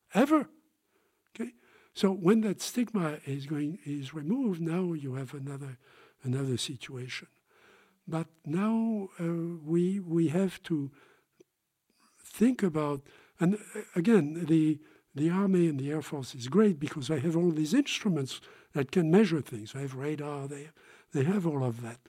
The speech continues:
A farmer in his field doesn't have that. But the farmer knows his field, and he knows nature.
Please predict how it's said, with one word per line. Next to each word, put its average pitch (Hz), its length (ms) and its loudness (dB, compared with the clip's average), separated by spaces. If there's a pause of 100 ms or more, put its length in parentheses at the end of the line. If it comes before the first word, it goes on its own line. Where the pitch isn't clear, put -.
(680)
A 135 200 -2
farmer 220 360 2
in 175 140 6
his 147 220 0
field 233 300 2
doesn't 160 300 0
have 120 300 -4
that. 117 200 -12 (520)
But 147 160 0
the 175 80 2
farmer 170 420 0
knows 180 380 4
his 156 240 -4
field, 190 540 4 (580)
and 151 220 -2
he 165 100 2
knows 170 380 2
nature. 160 580 2